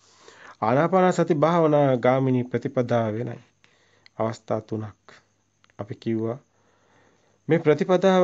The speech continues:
කියන්නේ ආරෂ්ඨාංග මාර්ගය කියලා. සම්මා දිට්ඨිය කියන්නේ දුක්ඛේ ඥාන, දුක්ඛ සමුදය ඥාන, දුක්ඛ නිරෝධේ ඥාන, දුක්ඛ නිරෝධ ගාමිනී ප්‍රතිපදා ඥාන.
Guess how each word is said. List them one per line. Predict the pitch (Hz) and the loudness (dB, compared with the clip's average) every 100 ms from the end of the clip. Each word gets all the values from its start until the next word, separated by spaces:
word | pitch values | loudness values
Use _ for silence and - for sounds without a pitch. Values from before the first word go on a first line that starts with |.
| 165 | 4
කියන්නේ | 143 156 160 165 135 - _ _ - | 4 4 4 2 0 -2 _ _ -12
ආරෂ්ඨාංග | 123 131 160 143 131 127 123 | -4 0 0 -2 -2 0 0
මාර්ගය | 110 117 131 110 | 0 -2 -4 -10
කියලා. | 104 - 110 - _ _ _ | -14 -16 -18 -20 _ _ _
සම්මා | - 117 113 113 110 | -10 -4 -2 -2 -2
දිට්ඨිය | 110 110 - 107 | -6 -10 -8 -8
කියන්නේ | 101 107 104 107 _ _ _ _ _ - | -4 -6 -6 -10 _ _ _ _ _ -6
දුක්ඛේ | 127 - - 117 | -6 -4 0 0
ඥාන, | 110 113 107 107 - - | 0 -2 -4 -10 -16 -4
දුක්ඛ | 120 131 120 | -4 -4 -8
සමුදය | - 123 123 120 | -2 0 2 0
ඥාන, | 113 113 110 110 | 0 -2 -4 -6
දුක්ඛ | 107 117 - | -4 -6 -2
නිරෝධේ | 113 107 113 117 110 | -4 -2 -2 -2 -6
ඥාන, | 117 110 107 110 | -8 -10 -10 -10
දුක්ඛ | 107 110 - | -8 -10 -6
නිරෝධ | 113 110 104 | -6 -4 -6
ගාමිනී | 101 104 104 107 | -8 -8 -8 -10
ප්‍රතිපදා | 104 110 - 107 104 107 | -10 -14 -12 -12 -12 -14
ඥාන. | 107 107 104 | -14 -14 -16